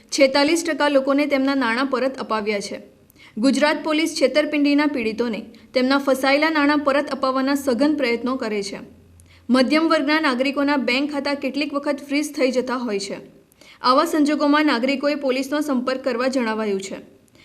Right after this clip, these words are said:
નવસારી જિલ્લા પોલીસ અધ્યક્ષ સુશીલ અગ્રવાલ દ્વારા સાયબર ક્રાઇમના ગુનાઓ વિશે જાગૃત રહેવાની અપીલ કરી છે.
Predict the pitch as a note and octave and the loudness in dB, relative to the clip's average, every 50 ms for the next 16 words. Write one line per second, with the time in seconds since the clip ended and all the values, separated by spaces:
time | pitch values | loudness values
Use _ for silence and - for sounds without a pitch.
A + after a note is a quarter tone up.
0 | - - - B3 C4 C4+ C4 D4 C#4 D4 E4 C#4+ E4 D#4 D#4 D#4 D4+ D4+ D4 C#4 | -14 -4 0 4 4 4 4 4 4 4 4 4 2 2 2 2 2 2 2 0
1 | C#4 D4 D4 - C4 B3+ G#3+ C#4 C#4+ C#4+ - C#4 B3+ B3+ D4+ D#4+ - - B3 A3+ | 0 0 -4 -2 -4 -2 -2 -2 -4 -2 -2 -4 -4 -2 -4 -6 -4 -6 -4 -2
2 | A#3+ A#3+ A#3 A#3 A3+ A3 G#3 A3 A#3+ A#3 G#3 G3 - - - - - - - - | -2 -2 0 0 -2 -2 -2 -2 -4 -4 -4 -6 -10 -14 -20 -20 -20 -20 -14 -4
3 | - C#4 C4 B3 B3+ D4 E4 D#4+ E4 D#4 D4+ D4+ D4+ D#4 D4 C4 C4+ B3+ B3+ C4 | 0 4 4 6 6 4 2 2 0 0 2 2 2 2 0 2 2 2 2 2
4 | C#4 C#4+ C#4 C#4 C#4 D4 C#4+ B3 - B3+ A#3 A#3 A#3+ D4 C#4+ - C#4 C4 C4 C4+ | 2 2 0 0 -2 -2 -2 0 0 -2 -2 -2 -2 -4 -2 0 0 0 0 0
5 | C4+ C#4+ C#4+ B3 A3 G3 A#3 B3 B3 B3+ A#3+ G3+ G3+ G3+ G3 - G#3 | -2 -2 -2 -4 -8 -8 -6 -8 -6 -4 -4 -4 -4 -6 -6 -12 -14